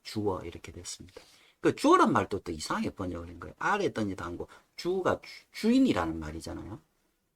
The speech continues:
그래서 영어는 사실은 한국어나 일본어는 주어가 중요한데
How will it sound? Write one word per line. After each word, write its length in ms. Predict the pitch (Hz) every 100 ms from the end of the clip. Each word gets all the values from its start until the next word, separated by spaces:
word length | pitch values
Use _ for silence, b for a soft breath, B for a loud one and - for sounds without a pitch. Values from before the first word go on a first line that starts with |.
| _
그래서 360 | - 156 156 98
영어는 680 | 107 147 202 139 101 90 -
사실은 520 | 123 120 143 139 113 b b b
한국어나 720 | - 311 302 226 139 110 101
일본어는 560 | 110 202 214 190 113 101
주어가 420 | - 214 208 117
중요한데 840 | - 92 104 104 123 107 85 82